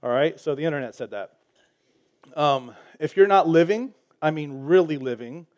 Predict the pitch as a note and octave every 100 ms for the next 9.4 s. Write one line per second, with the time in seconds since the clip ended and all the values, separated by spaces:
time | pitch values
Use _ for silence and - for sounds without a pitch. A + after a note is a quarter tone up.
0 | _ _ _ _ C#3+ C#3+ C#3 C#3 C#3 D3+
1 | F#3 G#2+ - _ _ - A2+ A#2+ C#3 -
2 | _ - B2 C3+ B2+ G#2+ - - _ _
3 | _ _ _ _ _ _ _ _ _ _
4 | _ _ C#3 F#3+ A3 A#3 G#3 G3 F3+ E3
5 | E3+ F#3+ G#3 G3+ F3+ F3+ E3+ E3 D3 -
6 | F3+ F3 F3 D#3+ E3 D3 C#3+ C#3 B2+ B2
7 | F#2+ G2+ _ _ B2+ D3 C#3 C3+ F#3+ F#3+
8 | G3 F#3+ E3+ F3 F3+ D#3+ C3+ C#3+ E3 E3+
9 | E3+ F#3 F#3